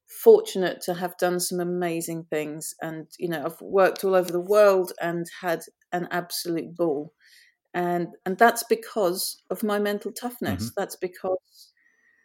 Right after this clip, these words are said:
Speaker 1: I had developed it through adversity. So, I, you know, one of the things that I,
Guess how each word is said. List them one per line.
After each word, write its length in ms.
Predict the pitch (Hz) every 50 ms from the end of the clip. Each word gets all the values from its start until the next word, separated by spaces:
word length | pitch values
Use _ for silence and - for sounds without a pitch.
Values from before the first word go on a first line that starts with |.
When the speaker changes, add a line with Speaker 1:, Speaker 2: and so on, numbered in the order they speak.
| _ _ _ _ _ _ _
Speaker 1:
I 480 | - 185 196 202 196 196 196 190 185 185 - - - - - - -
had 200 | 220 202 202 -
developed 580 | 214 202 208 214 208 202 190 - - - -
it 200 | 202 180 - - -
through 260 | - - 208 190 190
adversity. 680 | 190 190 - 202 208 220 220 - - - - 165 156
So, 340 | 151 - - 170 165 156 -
I, 100 | - 143
you 80 | 185
know, 180 | 185 175 160 -
one 360 | - 190 190 185 202 202 208
of 120 | 196 185 -
the 60 | - 180
things 360 | 180 - 180 175 175 175 -
that 120 | - -
I, 180 | - 175 175